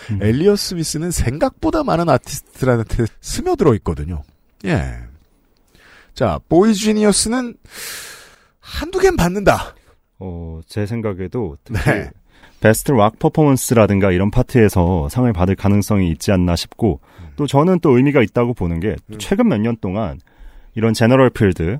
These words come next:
Speaker 1: 올해 노래, 레코드 이런 부분에
Speaker 2: 네.
Speaker 1: 한동안 인디록이나 얼터너티브 쪽 아티스트들이
Speaker 2: 음.
Speaker 1: 큰 힘을 발휘하지 못했어요.
Speaker 2: 음.
Speaker 1: 네. 그랬는데 이번에 올해 레코드 부문에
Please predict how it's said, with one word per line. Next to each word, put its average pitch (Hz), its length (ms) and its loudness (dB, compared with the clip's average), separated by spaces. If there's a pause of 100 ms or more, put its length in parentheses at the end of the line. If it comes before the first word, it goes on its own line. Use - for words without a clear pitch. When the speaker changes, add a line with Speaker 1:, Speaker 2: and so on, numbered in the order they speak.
(120)
Speaker 1:
올해 90 300 0
노래, 95 600 -2
레코드 107 840 0
이런 113 260 4
부분에 95 420 0 (220)
Speaker 2:
네. - 220 -8
Speaker 1:
한동안 240 540 6
인디록이나 151 960 2
얼터너티브 101 840 -2 (200)
쪽 117 280 0
아티스트들이 98 840 2
Speaker 2:
음. 101 100 -10
Speaker 1:
큰 233 180 2
힘을 220 240 6
발휘하지 104 400 2
못했어요. 113 720 -4 (140)
Speaker 2:
음. 101 280 -8
Speaker 1:
네. 82 380 -6 (560)
그랬는데 135 760 2
이번에 92 520 0 (380)
올해 113 260 4
레코드 127 480 2
부문에 76 420 -4